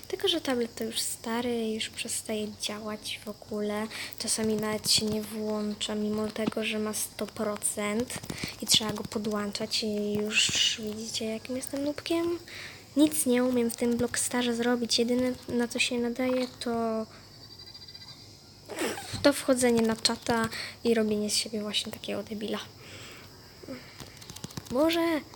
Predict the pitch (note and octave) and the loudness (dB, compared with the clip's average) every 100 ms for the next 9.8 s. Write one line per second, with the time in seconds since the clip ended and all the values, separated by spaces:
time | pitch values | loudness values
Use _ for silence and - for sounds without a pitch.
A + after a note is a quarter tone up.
0 | - - - - - - D4+ D#4 E4+ F4 | -18 -16 -16 -14 -16 -4 0 2 2 4
1 | E4+ E4 - D4+ C#4 B3 B3 D4 D4 C#4+ | 4 2 2 2 2 2 2 4 4 4
2 | C4 A#3+ - - - B3+ C4+ B3+ - - | 2 0 -2 -4 -2 4 4 4 0 -4
3 | - - - B3+ D4+ D4+ C4 C4 B3+ C4+ | -6 -6 -8 0 4 4 4 0 -2 -4
4 | D4+ - - - A3+ G#3+ G#3 G#3+ A3 G#3+ | -2 0 0 -2 -4 0 2 4 4 4
5 | G#3+ G#3+ G#3+ - - G#3+ A3+ - A3 - | 4 4 2 0 0 0 -2 -2 -4 -2
6 | - G3+ - G#3+ G#3 G#3+ A3+ - - - | -6 -6 -2 0 0 -2 -8 -8 -6 -4
7 | - - - - - - - - - D4+ | -2 -2 -4 -6 -8 -12 -18 -10 2 6
8 | - D#4 C#4+ C#4+ C#4 C4 C4+ C4+ C4+ - | 8 6 4 4 2 6 8 8 6 6
9 | - - - A3+ A3 A3 A3+ - | 4 2 0 0 0 0 -2 -4